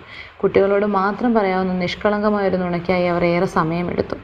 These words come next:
പിന്നെ മരിയയുടെ നെറ്റിയിൽ ഒരു ഉമ്മ കൊടുത്തുകൊണ്ട് പറഞ്ഞു, "പൂച്ചയുടെ അമ്മ വീട്ടിൽ നോക്കിയിരിക്കൂലേ?" വണ്ടിയിൽ തിരക്ക് കുറവായിരുന്നു. മരിയയും അമ്മയും ഇരുന്നതിനെതിരെയായി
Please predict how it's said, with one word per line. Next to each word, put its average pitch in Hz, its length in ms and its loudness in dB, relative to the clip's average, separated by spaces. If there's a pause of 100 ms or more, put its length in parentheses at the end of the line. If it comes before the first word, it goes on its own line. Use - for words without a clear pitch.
(380)
പിന്നെ 220 240 2
മരിയയുടെ 196 440 0
നെറ്റിയിൽ 190 480 -2
ഒരു 185 100 -2
ഉമ്മ 175 160 -2
കൊടുത്തുകൊണ്ട് 175 480 -2
പറഞ്ഞു, 170 400 0
"പൂച്ചയുടെ 202 460 2
അമ്മ 202 140 2
വീട്ടിൽ 196 360 2
നോക്കിയിരിക്കൂലേ?" 202 800 0 (640)
വണ്ടിയിൽ 214 380 2
തിരക്ക് 196 340 2
കുറവായിരുന്നു. - 580 -2 (180)
മരിയയും 185 440 0
അമ്മയും 180 340 -2 (720)
ഇരുന്നതിനെതിരെയായി 185 880 2